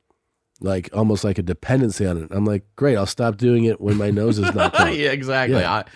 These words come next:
Speaker 2: I use it. I, I have to breathe through my nose when I'm sick.
Speaker 1: Of course.
Speaker 2: That's the one I gotta to be able to do.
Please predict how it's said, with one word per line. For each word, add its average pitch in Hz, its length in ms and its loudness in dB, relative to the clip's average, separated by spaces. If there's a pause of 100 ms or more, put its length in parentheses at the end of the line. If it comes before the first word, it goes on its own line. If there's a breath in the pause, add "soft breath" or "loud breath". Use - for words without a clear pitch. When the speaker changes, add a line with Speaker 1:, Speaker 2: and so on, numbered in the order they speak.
(280 loud breath)
Speaker 2:
I 113 140 0
use 110 280 0
it. 87 120 -4
I, 120 240 -2
I 127 140 0
have 110 440 -2
to 85 80 -12
breathe 73 300 -12
through 71 100 -16
my 67 180 -14
nose 62 320 -18
when 65 120 -20
I'm 64 120 -16
sick. - 320 -18 (380)
Speaker 1:
Of - 80 -10
course. 139 160 4
Speaker 2:
That's 107 120 -2
the 101 60 -4
one 87 140 -2
I 80 100 -6
gotta 67 320 -10
to 58 80 -20
be 64 120 -18
able 58 180 -20
to 62 80 -20
do. - 260 -20